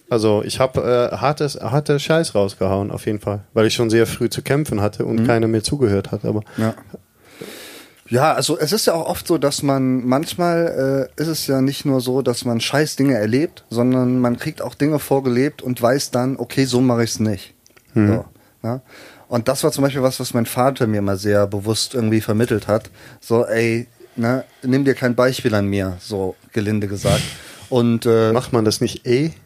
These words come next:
Speaker 1: egal
Speaker 2: ja.
Speaker 1: wie?
Speaker 2: Ich glaube, es gibt immer so, äh, Züge, äh, von, von, von einem Elternteil, äh, die man irgendwie mit überträgt. Mm. Aber letztendlich, ich glaube, da gibt's keine richtige Antwort irgendwie. Also ich glaube,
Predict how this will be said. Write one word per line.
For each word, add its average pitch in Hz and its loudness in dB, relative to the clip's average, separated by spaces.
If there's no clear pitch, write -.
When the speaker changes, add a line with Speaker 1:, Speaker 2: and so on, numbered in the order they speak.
Speaker 1:
egal 117 2
Speaker 2:
ja. 113 -4
Speaker 1:
wie? 143 -2
Speaker 2:
Ich - -6
glaube, 139 2
es 131 -2
gibt - -8
immer 143 2
so, 123 -2
äh, 113 2
Züge, 117 0
äh, 104 -2
von, 107 -2
von, 104 -2
von 107 -4
einem 107 0
Elternteil, 113 -2
äh, - -20
die 117 0
man 113 0
irgendwie 120 2
mit 120 2
überträgt. 120 0
Mm. 113 -2
Aber 107 -2
letztendlich, 117 0
ich 117 -10
glaube, 127 4
da 127 2
gibt's 120 -4
keine 117 0
richtige 110 -4
Antwort 101 -4
irgendwie. 95 -6
Also 107 -4
ich 110 -14
glaube, 139 4